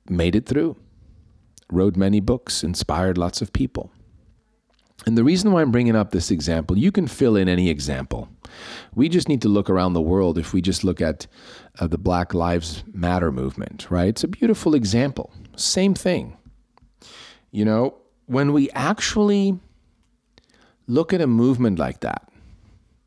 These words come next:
it's a beautiful movement. I think it was time, it was overdue to have such a powerful movement, and these riots and these demonstrations and everything brought a lot of awareness to the movement.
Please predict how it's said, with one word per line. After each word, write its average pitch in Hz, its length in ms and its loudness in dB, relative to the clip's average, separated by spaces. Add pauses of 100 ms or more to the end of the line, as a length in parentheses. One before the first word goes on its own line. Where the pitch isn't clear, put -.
it's 143 160 -2
a 180 60 0
beautiful 175 560 2
movement. 90 580 -2 (760)
I 139 240 2
think 127 360 0
it 127 60 0
was 101 240 -2
time, 92 580 -4 (300)
it 95 80 -4
was 90 160 -6 (100)
overdue 107 600 2
to - 160 -6
have 87 580 -4 (460)
such - 380 -4
a 180 60 -4
powerful 120 480 -2
movement, 98 440 2
and 85 160 -4
these 82 220 -4
riots 104 560 0
and 85 160 -4
these 78 380 -8
demonstrations 98 960 -2
and 87 120 -2
everything 147 540 0
brought 92 320 2
a 90 40 2
lot 80 260 0
of 76 100 -6
awareness 69 600 -8
to - 140 -8
the 82 100 -4
movement. 71 520 -10